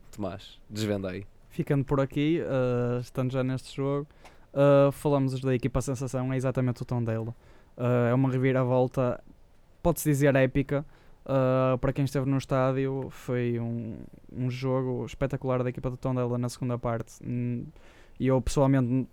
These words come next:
Speaker 2: vendo o resultado zero a dois, <laughs> um três dois na parte final,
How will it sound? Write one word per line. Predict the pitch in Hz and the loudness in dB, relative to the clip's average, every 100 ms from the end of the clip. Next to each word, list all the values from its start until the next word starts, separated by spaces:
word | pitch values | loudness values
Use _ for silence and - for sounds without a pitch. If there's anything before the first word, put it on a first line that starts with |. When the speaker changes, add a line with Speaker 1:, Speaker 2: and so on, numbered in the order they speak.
| - | -8
Speaker 2:
vendo | 131 147 143 | 0 4 4
o | 135 | 2
resultado | 135 139 147 135 131 131 131 76 131 | 0 2 2 4 2 0 0 -4 -2
zero | 135 139 | 2 4
a | 143 | 4
dois, | 139 143 151 - - 127 | 4 4 2 -2 -6 -6
<laughs> | - | -6
um | - 151 | 0 2
três | 143 160 156 | 6 6 6
dois | 151 151 147 | 6 4 4
na | 151 | 2
parte | 151 - | 0 0
final, | 147 147 151 | -2 0 -2